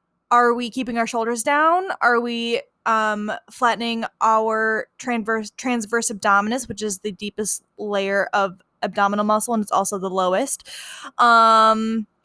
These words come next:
are you getting rid of those hamburger hands like I told you to get rid of?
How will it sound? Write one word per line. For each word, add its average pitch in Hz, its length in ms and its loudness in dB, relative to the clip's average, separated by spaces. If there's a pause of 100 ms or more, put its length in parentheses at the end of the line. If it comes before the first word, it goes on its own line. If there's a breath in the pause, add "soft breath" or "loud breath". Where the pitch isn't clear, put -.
(500)
are 254 160 6
you 247 640 0 (500)
getting 254 260 -2
rid 254 100 -2
of 226 60 -4
those 233 160 -4
hamburger 262 420 -2
hands 294 400 0
like 277 140 -2
I 262 60 0
told 269 260 -2
you 269 40 -6
to 262 80 -6
get 247 180 -2
rid 269 140 0
of? 302 380 -2